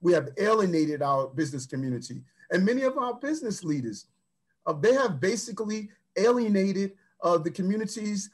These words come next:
uh, that they need to be in part of the city. You know, I tell my business leaders all the time, uh, we are stockholders.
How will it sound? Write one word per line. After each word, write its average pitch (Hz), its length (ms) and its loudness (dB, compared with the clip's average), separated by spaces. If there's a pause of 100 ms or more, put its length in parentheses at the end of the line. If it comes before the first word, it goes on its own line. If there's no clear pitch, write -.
(160)
uh, 185 80 -2
that 190 320 2
they 208 140 0
need 220 340 0
to 202 80 -6
be 190 220 -2
in 185 80 -2
part 190 360 2
of 185 140 -4
the 202 60 -8
city. 190 440 -4 (320)
You 160 100 -2
know, 165 100 2
I 220 100 2
tell 247 240 2
my 220 140 4
business 202 360 -4
leaders 220 320 -6
all 220 160 0
the 214 80 0
time, 202 540 -6 (260)
uh, 175 80 2
we 294 200 4
are 302 40 4
stockholders. 147 920 -2